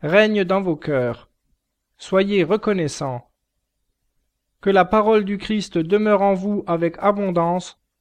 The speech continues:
de telle sorte que vous vous instruisiez et vous avertissiez les uns les autres en toute sagesse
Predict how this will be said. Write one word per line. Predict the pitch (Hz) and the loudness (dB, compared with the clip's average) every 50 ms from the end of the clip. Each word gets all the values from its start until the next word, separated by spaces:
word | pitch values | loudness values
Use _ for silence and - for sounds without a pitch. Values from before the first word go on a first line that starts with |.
| _ _ _ - | _ _ _ -4
de | - 180 | -2 -2
telle | 175 - 220 220 220 | 0 0 0 0 0
sorte | 208 - - 226 214 - - - 233 220 | -2 -2 0 0 0 0 -2 -4 -6 -4
que | - - 208 | -2 -2 -2
vous | 190 175 196 190 | -2 -2 -2 -4
vous | 175 190 185 175 202 | -4 -4 -2 -2 -2
instruisiez | 214 202 - - - 214 196 185 185 196 208 214 220 - - | -2 -2 -4 -4 -4 -4 -4 -4 -4 -4 -2 -2 -4 -2 -2
et | 170 | -2
vous | 165 165 175 170 190 | -2 -2 -2 0 0
avertissiez | 202 202 220 202 - - 220 196 - - 214 214 214 | 0 2 0 0 -2 -2 -4 -4 -4 -4 -2 -2 0
les | 196 185 175 175 185 | 0 0 0 0 0
uns | 208 208 | 0 0
les | 196 185 175 165 170 | 2 0 0 0 0
autres | 190 208 208 202 - 208 202 - | 0 -2 -2 -2 -2 -4 -4 -4
en | - 160 160 | -4 -8 -6
toute | - 233 233 - 208 | -6 -8 -6 -4 -4
sagesse | 190 - 190 175 165 147 151 151 143 135 - - - - | -4 -2 -2 -2 0 0 -2 -2 -2 -4 -6 -10 -16 -20